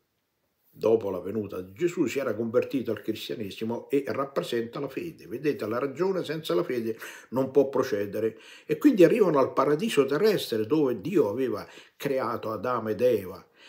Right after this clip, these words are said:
e a riceverli nel paradiso terrestre è una certa Matelda, quindi una donna. E qui Dante fa delle descrizioni di alberi, di colori, di fiori, di fiumi.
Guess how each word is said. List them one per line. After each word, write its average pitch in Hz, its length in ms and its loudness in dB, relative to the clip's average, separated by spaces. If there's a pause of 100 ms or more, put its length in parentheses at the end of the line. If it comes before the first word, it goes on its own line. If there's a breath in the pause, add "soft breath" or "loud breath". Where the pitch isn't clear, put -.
(120)
e 123 160 2
a 120 60 2
riceverli 120 720 6
nel 104 180 -4
paradiso 113 560 -4
terrestre 180 460 0
è 139 40 2
una 135 180 0
certa 175 380 -4
Matelda, 117 760 -6
quindi 151 320 -2
una 165 160 -2
donna. 147 600 -6 (1080)
E - 160 -6
qui 151 160 0
Dante 117 400 -4
fa 117 160 -6
delle 107 300 -4
descrizioni 107 880 -8
di 104 160 -6
alberi, 92 720 -12
di 92 140 -14
colori, 90 800 -14 (400 loud breath)
di 110 160 -8
fiori, 110 920 2 (880 soft breath)
di - 140 -10
fiumi. 117 960 0